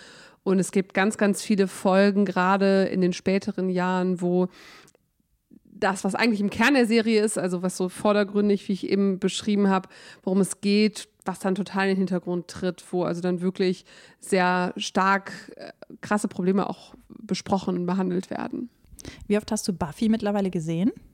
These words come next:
Speaker 1: Also ich habe die Serie insgesamt von vorne bis hinten bestimmt vier, fünf Mal gesehen über die Jahre.
Speaker 2: Oh, wow.
Speaker 1: Und halt einzelne Folgen immer wieder. Das Einzige, was ich nicht mehr gucke,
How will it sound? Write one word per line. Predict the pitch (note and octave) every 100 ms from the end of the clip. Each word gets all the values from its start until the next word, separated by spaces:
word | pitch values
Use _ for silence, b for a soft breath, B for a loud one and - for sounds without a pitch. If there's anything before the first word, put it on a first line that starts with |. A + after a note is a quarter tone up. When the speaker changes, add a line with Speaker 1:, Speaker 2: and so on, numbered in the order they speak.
| _ _ -
Speaker 1:
Also | G#3 G#3
ich | G3+
habe | A3
die | -
Serie | G3+ G3+ G#3+ A3+ G#3
insgesamt | G3 - A#3 - G#3 G#3 A3 -
von | G#3
vorne | - A3 G#3+
bis | G3 -
hinten | A#3 C4 A#3 A#3 A3+ A3+ G#3+
bestimmt | G#3 G3 A#3+ B3 C4 - _ _ _ _ _ _
vier, | - - A#3+ B3 A#3+ A#3 A#3
fünf | - A#3 -
Mal | G#3+ A#3+ C4+
gesehen | C4 C#4 C#4 C#4+ D#4 - b b b b b b
über | A#3 B3+
die | B3+
Jahre. | B3 B3 C#4 C#4+ D#4 -
Speaker 2:
Oh, | C#4+ C#4
wow. | G#3+ G#3 A#3+
Speaker 1:
Und | B3+ B3
halt | B3+ A3+
einzelne | F3+ A3 - A#3 A3+
Folgen | A#3+ A3+ G#3+
immer | G3+ F#3
wieder. | F3+ F3+ E3 F3+ A3
Das | G#3
Einzige, | A3 A#3+ A#3
was | G#3+
ich | G#3
nicht | A3 A#3+
mehr | G3+
gucke, | - G#3+ G3+ F#3 -